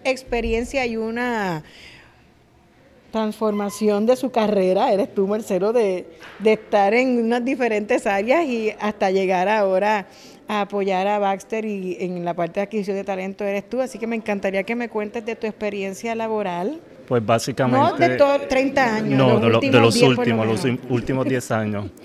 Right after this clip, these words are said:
Speaker 2: Eh, vengo de una carrera profesional en ventas y mercadeo y de repente caigo en la industria de, de reclutamiento. Eh, comencé en reclutamiento con una agencia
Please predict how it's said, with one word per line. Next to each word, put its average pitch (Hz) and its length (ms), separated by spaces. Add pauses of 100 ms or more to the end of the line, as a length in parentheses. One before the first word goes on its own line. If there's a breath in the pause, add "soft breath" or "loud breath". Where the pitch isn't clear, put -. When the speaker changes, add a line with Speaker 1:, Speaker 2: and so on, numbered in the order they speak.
(360 loud breath)
Speaker 2:
Eh, 107 880
vengo 120 200
de 156 80
una 165 160
carrera 139 400
profesional 127 580
en 127 240
ventas 117 380
y 139 60
mercadeo 127 680
y 107 100
de 107 120
repente 107 480
caigo 123 300
en 127 60
la 123 60
industria 117 640
de, 110 760 (160)
de 110 160
reclutamiento. 117 920 (640 loud breath)
Eh, 104 480
comencé 101 360
en 107 60
reclutamiento 117 720
con 117 140
una 110 340
agencia 113 560